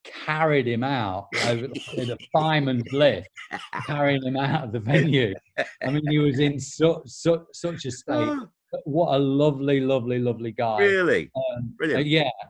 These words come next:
Speaker 1: and, and, you know, the, the, the, the outpouring of love for him when, when he passed away from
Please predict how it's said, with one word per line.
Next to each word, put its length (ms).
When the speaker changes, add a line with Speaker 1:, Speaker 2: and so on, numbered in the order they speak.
Speaker 1:
and, 240
and, 340
you 120
know, 180
the, 260
the, 400
the, 300
the 100
outpouring 480
of 100
love 180
for 100
him 180
when, 200
when 200
he 80
passed 360
away 400
from 420